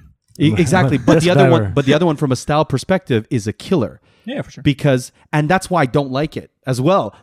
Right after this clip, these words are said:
Speaker 1: The Black Bay fifty-eight, because I'm like, then, like you say, "Fuck that Black Bay G M T." You're like, the Pepsi Light. You're like, it's, it's really just the Pepsi Light. It's,
Speaker 2: It
Speaker 1: it's
Speaker 2: is.
Speaker 1: because I don't have that Rolex.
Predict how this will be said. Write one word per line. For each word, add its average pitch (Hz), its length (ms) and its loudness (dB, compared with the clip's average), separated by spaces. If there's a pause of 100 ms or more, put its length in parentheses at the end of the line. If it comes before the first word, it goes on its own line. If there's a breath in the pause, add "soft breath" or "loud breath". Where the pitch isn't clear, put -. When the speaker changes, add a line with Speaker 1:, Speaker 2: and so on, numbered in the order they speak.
Speaker 1:
The 143 100 -2
Black 139 260 -2
Bay 147 120 -2
fifty-eight, 151 440 -4
because 143 240 -2
I'm 135 80 -4
like, 127 200 -6 (180 soft breath)
then, 143 320 -4 (300 soft breath)
like 139 280 -6
you 151 60 -8
say, 127 200 -4 (480)
"Fuck - 200 -20
that 113 200 -10 (280)
Black 135 220 -10
Bay 135 140 -4
G 120 160 -8
M 113 120 -8
T." 135 100 -12
You're 135 160 -4
like, 110 220 -8 (540)
the 117 100 -18
Pepsi 135 340 -8
Light. 139 220 -6 (140)
You're 110 100 -12
like, - 240 -16
it's, - 280 -20
it's - 180 -14
really 135 260 -4
just 120 420 -8 (800)
the 110 180 -8
Pepsi - 380 -12
Light. 110 280 -12
It's, - 220 -16
Speaker 2:
It 113 80 -4
Speaker 1:
it's 113 140 -4
Speaker 2:
is. - 0 -
Speaker 1:
because 117 240 -6
I 110 60 -4
don't 113 260 -6
have 117 200 -6
that 104 120 -6
Rolex. 107 500 -6